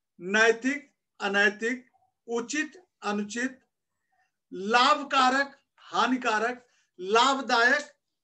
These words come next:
हानिकारक, उसका भी है, हाँ? शिक्षा, अशिक्षा, छोटा, बड़ा। कठोर, नरम या मुलायम। दोष, निर्दोष।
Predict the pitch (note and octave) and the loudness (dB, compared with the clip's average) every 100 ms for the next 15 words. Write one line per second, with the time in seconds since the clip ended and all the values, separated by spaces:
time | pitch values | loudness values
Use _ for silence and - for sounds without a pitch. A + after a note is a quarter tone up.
0 | _ _ _ _ _ G3 A#3 A#3+ G3+ F#3 | _ _ _ _ _ -8 -6 -2 -2 -2
1 | F#3+ G3 A3+ F#3+ E3+ D3 C#3+ C4 D4 G#3 | -6 -6 -6 -4 -4 -6 -8 -10 -10 -12
2 | _ _ _ _ _ - C4 A3 - C4+ | _ _ _ _ _ -4 -4 -2 0 0
3 | D4+ D4 A3 A#3+ - G#3 A#3+ C#4 - - | 0 -4 -6 -10 -6 -4 -2 -4 -10 2
4 | A3+ A#3 C4 B3+ G#3+ G#3 B3+ C#4 _ _ | 2 4 -4 0 0 0 -2 -6 _ _
5 | _ _ _ - B3 D3+ A#3+ C4+ D4+ - | _ _ _ 0 0 4 4 4 2 -2
6 | _ _ _ _ F3+ G3 A#3 C4+ C#4+ B3+ | _ _ _ _ -6 2 4 2 0 -2
7 | C4+ B3 G#3+ G3 F#3+ F3 B2+ _ _ _ | 0 0 2 2 0 -4 -12 _ _ _
8 | - _ _ _ C#3 A#3 A#3+ D4 D4+ - | -20 _ _ _ -6 6 6 6 -2 -10
9 | _ _ _ _ F3 G3+ A#3 A3 A3 F#3+ | _ _ _ _ -2 4 4 8 6 6
10 | - | 0